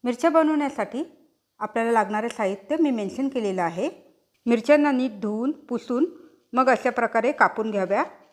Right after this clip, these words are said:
अशा प्रकारे मिरच्या कापून घ्यायच्या आहेत.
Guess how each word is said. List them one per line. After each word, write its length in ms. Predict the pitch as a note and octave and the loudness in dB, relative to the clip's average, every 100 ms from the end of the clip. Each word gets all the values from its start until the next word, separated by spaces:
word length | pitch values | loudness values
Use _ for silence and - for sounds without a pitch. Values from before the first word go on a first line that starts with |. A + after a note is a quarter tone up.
| _ - _ _ _ _ _ _ _ _ _ _ _ _ _ | _ -20 _ _ _ _ _ _ _ _ _ _ _ _ _
अशा 240 | A3 - D4 | -2 0 2
प्रकारे 460 | C#4 A3 G3+ B3+ E4+ - | 2 2 0 -2 -4 -8
मिरच्या 280 | A3 A3 A#3 | -8 -4 2
कापून 380 | G#3+ - A3 | 2 2 -2
घ्यायच्या 340 | G#3+ G3 G3 F#3+ | -4 -6 -4 -4
आहेत. 240 | F3 C4 | -2 -6